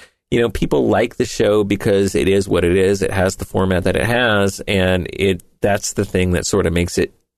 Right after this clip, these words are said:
um, unique. And you don't wanna mess with that,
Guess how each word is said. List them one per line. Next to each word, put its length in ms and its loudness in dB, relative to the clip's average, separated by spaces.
um, 440 -2
unique. 500 0
And 520 0
you 120 0
don't 120 0
wanna 160 0
mess 200 -2
with 120 -4
that, 220 -2